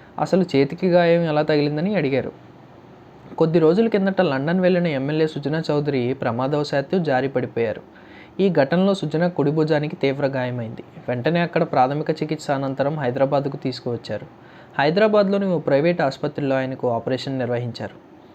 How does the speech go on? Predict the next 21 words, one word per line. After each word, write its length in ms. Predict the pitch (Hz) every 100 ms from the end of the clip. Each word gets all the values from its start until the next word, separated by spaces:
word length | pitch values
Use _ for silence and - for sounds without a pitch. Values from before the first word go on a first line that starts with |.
| - -
వైద్యుల 340 | 127 143 185
సలహా 340 | 185 175 165 175
మేరకు 340 | 175 170 175
ఆయన 160 | 160 156
విశ్రాంతి 420 | 135 - 151 147
తీసుకుంటున్నారు. 680 | 147 135 143 131 127 110 - - -
పరామర్శ 440 | 117 135 165 165
అనంతరం 460 | 160 147 147 165 160 143
చంద్రబాబుకు 640 | 123 135 151 147 147 135
ధన్యవాదాలు 560 | 139 120 123 131 131 131
తెలిపారు 400 | 131 123 120 175
సుజనా 380 | 180 147 135 135 113
చౌదరి. 300 | 113 127 - - - - - - - -
వారి 220 | 143 170
ఆదరణ 420 | 139 135 175 190 190
ఆశీస్సులు 480 | 175 180 - 180
తనకు 300 | 175 160 151
ఎల్లప్పుడూ 420 | 127 127 139 156 151
బల-, 360 | 139 135 113 - - - -
బలాన్ని 420 | 127 131 165 165
ఇస్తాయన్నారు. 640 | 147 143 131 117 113